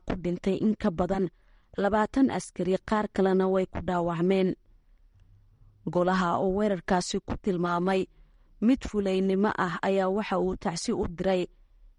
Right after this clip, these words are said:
ehelada askartii ku geeriyootay weerarka. Sidoo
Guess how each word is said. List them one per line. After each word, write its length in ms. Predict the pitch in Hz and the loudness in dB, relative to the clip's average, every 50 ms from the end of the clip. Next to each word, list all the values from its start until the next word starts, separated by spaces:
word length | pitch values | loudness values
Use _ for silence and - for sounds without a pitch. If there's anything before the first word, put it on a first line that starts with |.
| _ - | _ -2
ehelada 580 | 190 190 185 190 190 196 214 202 185 170 170 - | 0 2 2 2 4 4 4 4 2 0 -2 -4
askartii 560 | - 175 - - - 220 180 - - 196 185 | -4 -4 -6 -4 -4 -4 -4 -2 -2 -2 -2
ku 140 | - - - 214 | -2 -4 -6 -6
geeriyootay 720 | 175 165 196 190 185 202 190 190 185 185 - - 208 190 | -2 0 0 2 2 0 0 0 0 -2 -2 -2 -2 0
weerarka. 640 | 185 190 202 208 214 196 180 160 - - 185 160 - _ _ _ _ _ _ _ - - _ - - | 0 2 2 2 2 2 0 -4 -2 -2 -2 -2 -2 _ _ _ _ _ _ _ -20 -20 _ -12 -10
Sidoo 360 | - - 294 240 202 185 | -4 -2 0 2 2 2